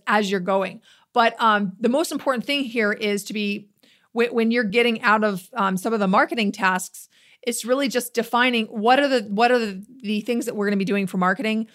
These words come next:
and which parts of it do I need to do, which parts of it do I not need to do. And then you're delegating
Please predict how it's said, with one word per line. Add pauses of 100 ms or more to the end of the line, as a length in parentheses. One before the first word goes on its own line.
(180)
and
which
parts
of
it
do
I
need
to
do,
which
parts
of
it
do
I
not
need
to
do.
And
then
you're
delegating